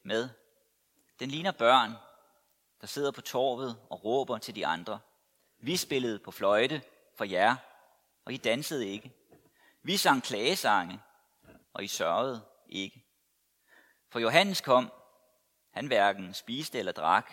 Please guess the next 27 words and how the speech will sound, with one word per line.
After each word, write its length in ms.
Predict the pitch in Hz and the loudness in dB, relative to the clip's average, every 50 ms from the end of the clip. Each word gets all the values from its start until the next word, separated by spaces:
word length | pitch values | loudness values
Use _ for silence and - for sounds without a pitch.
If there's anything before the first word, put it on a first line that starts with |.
| - | -20
og 120 | - - - | -20 -20 -8
folk 280 | - 110 123 107 87 | -4 -4 -4 -4 -6
siger, 320 | - - 107 95 107 104 104 _ _ _ _ _ _ _ - - _ | -10 -10 -8 -8 -8 -8 -8 _ _ _ _ _ _ _ -20 -20 _
'Han 140 | - 92 92 | -12 -10 -10
er 40 | 87 | -10
besat.' 560 | - 82 82 - - 87 95 - - - - _ _ _ _ _ _ _ _ _ _ _ _ _ _ _ _ - | -10 -10 -12 -4 0 0 0 0 -4 -18 -18 _ _ _ _ _ _ _ _ _ _ _ _ _ _ _ _ -8
Og 100 | - 120 | -2 2
menneskesønnen 640 | 135 165 208 214 - - 165 - 143 123 113 110 | 2 2 2 2 -2 -4 -4 -4 -2 -4 -4 -4
kom, 380 | 110 120 104 104 101 - - - - _ _ - - - | -2 0 0 0 0 -2 -12 -20 -20 _ _ -20 -20 -8
han 300 | - 113 120 147 160 151 - - - - _ _ _ _ _ - | 0 0 0 0 0 -8 -16 -20 -20 -20 _ _ _ _ _ -4
både 200 | 117 135 156 156 | 0 0 0 0
spiser 380 | - - 127 131 - - 151 107 | -2 -6 -10 -10 -8 -4 -4 -4
og 120 | 101 - | -4 -2
drikker, 340 | 90 87 92 92 101 110 117 - - _ _ _ _ _ _ _ | 0 0 0 2 0 -2 -4 -4 -12 _ _ _ _ _ _ _
og 100 | - 113 | -16 -2
folk 220 | - 147 147 139 - | 2 2 2 2 2
siger, 340 | - - 131 123 120 113 117 - _ _ - - - | -6 -6 -4 -2 -2 -2 -2 -6 _ _ -20 -20 -16
'Se, 440 | - - - 180 185 170 - - _ _ _ _ _ _ _ - | -12 -6 -2 0 0 0 -2 -8 _ _ _ _ _ _ _ -6
den 180 | 127 135 123 - _ _ | -4 -4 -4 -6 _ _
fråser 580 | - - - 101 98 107 123 143 147 139 120 117 113 - _ _ | -20 -16 -8 -4 -2 -2 -2 -2 0 -2 -2 -2 -4 -14 _ _
og 160 | - - - - | -12 -12 -10 -4
dranker, 380 | 95 98 101 113 120 131 110 - - - _ _ _ _ _ _ | -2 -2 -2 0 -2 -2 -4 -4 -8 -20 _ _ _ _ _ _
ven 380 | _ 95 110 120 135 160 156 147 135 | _ -2 0 0 0 0 -4 -10 -12
med 80 | 123 | -12
toldere 540 | - - 104 92 101 120 135 123 107 92 92 | -6 -2 0 0 2 4 4 4 2 2 -2
og 240 | - - - - - | -6 -14 -20 -18 -14
syndere.' 440 | - - 123 139 147 143 123 104 | -8 -6 -6 -2 0 0 0 0